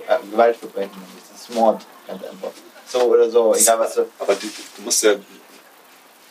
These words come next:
Speaker 2: die rechtliche Lage war damals noch eine andere.
Speaker 1: Klar, klar, klar, aber Ge-,
Speaker 2: Ich bin mir
Speaker 1: Gesetze
Speaker 2: relativ sicher, dass
Speaker 1: Genau,
Speaker 2: siebzig,
Speaker 1: genau.
Speaker 2: achtzig Prozent der Menschheit gesagt hat, okay, die haben recht, die hat's jetzt über, die
Speaker 1: Genau,
Speaker 2: Frau hat's
Speaker 1: genau.
Speaker 2: gegen das Recht verstoßen.
Speaker 1: Ja,
Speaker 2: Das
Speaker 1: aber
Speaker 2: heißt,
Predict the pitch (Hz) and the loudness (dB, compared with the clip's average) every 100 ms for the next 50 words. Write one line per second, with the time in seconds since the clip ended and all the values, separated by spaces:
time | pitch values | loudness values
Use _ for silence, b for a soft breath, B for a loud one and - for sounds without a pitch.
0 | - - 110 - - - 92 101 98 - | -20 -6 -4 -2 -4 -2 0 2 0 -2
1 | - - - - - - 104 - 127 127 | -4 -8 -10 -14 -14 -12 -12 -4 2 2
2 | 107 127 123 135 113 117 113 - - - | 2 0 2 2 2 0 0 -8 -10 -4
3 | - 151 - - - - 143 143 123 - | 2 4 4 2 2 2 2 2 2 2
4 | 156 123 131 - 123 113 - 131 - 123 | 4 2 0 2 2 0 0 0 2 0
5 | - 107 110 139 147 139 - 117 117 - | 0 -4 -2 0 0 0 -2 -12 -10 -6
6 | 123 - 110 120 117 117 127 - - - | -8 -6 -6 -4 -4 -4 -6 -6 -12 -8
7 | - - - - - 104 104 - - 143 | -6 -4 -4 -4 -8 -6 -6 -4 0 2
8 | 123 135 127 120 120 117 107 110 113 107 | 2 2 4 2 0 -4 -4 -4 -2 -2
9 | 113 - 101 - 113 - 123 120 131 - | -2 -4 -4 -4 -6 0 2 4 4 2
10 | - | -6